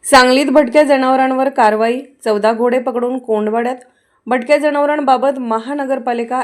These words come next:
ॲक्शन मोडवर. सांगली, मिरज आणि कुपवाड महापालिका क्षेत्रात भटक्या जनावरांमुळे होणाऱ्या गैरसोयी आणि अपघातांना आळा घालण्यासाठी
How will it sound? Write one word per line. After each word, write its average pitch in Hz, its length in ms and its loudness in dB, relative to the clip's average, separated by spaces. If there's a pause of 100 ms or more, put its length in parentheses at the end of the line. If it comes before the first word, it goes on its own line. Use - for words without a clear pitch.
ॲक्शन 226 420 -8
मोडवर. 170 420 -6 (1080)
सांगली, 269 380 -2
मिरज 302 260 -2
आणि 311 140 -4
कुपवाड 277 400 -2
महापालिका 254 680 -6
क्षेत्रात 240 440 -6
भटक्या 240 380 -6
जनावरांमुळे 214 600 -6
होणाऱ्या 214 380 -6
गैरसोयी 202 520 -8
आणि 196 160 -8
अपघातांना 233 520 -8
आळा 214 240 -4
घालण्यासाठी 196 680 -10